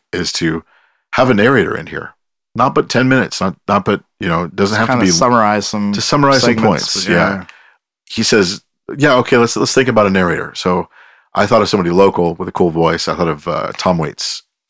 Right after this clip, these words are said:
Speaker 2: Sure.
Speaker 1: He's a local guy. 'Cause we were like, "If we get somebody in the scene, then everybody's like, 'Why is that person the voice of the scene?'"
Speaker 2: Mm-hmm.
Speaker 1: So we had to get a, kind of an outlier, an out,
Speaker 2: Yeah,
Speaker 1: you know,
Speaker 2: yeah.
Speaker 1: somebody from the outside.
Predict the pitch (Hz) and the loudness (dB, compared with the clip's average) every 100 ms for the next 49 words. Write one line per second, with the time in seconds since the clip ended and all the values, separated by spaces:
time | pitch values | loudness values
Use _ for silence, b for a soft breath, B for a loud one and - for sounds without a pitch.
0 | - - 123 98 82 82 95 92 90 92 | -16 -4 -4 -4 -6 0 0 0 -2 0
1 | 87 82 _ b b b b - - 95 | 0 -2 _ b b b b -12 -4 0
2 | 107 101 90 95 - 101 131 - 107 98 | 4 4 2 0 -4 0 0 2 0 2
3 | 113 117 110 104 98 95 92 87 87 92 | 2 2 2 2 2 2 0 0 -2 -2
4 | - 117 113 101 104 98 92 92 82 139 | 0 2 4 2 0 -2 -4 -6 0 2
5 | 135 135 110 101 127 113 113 - 120 120 | 2 -4 -8 -6 -4 -4 -6 -6 -2 -2
6 | 104 - 120 104 101 92 - - 90 76 | -2 2 2 4 2 2 -2 -2 0 0
7 | 76 - 78 - - 82 80 107 98 87 | 0 -2 -6 -8 -8 -2 -2 -2 -2 -2
8 | 82 80 73 _ _ _ _ - 85 82 | -4 -6 -8 _ _ _ _ -12 -4 -4
9 | 82 - 71 | -2 -4 -4